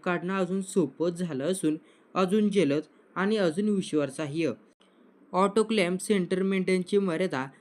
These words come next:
जी पूर्वी पन्नास हजार होती, मग आता एक लाख रुपये केली,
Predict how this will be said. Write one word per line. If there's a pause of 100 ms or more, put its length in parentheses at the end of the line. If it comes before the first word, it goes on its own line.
(180)
जी
पूर्वी
पन्नास
हजार
होती, (320)
मग
आता
एक
लाख (100)
रुपये
केली,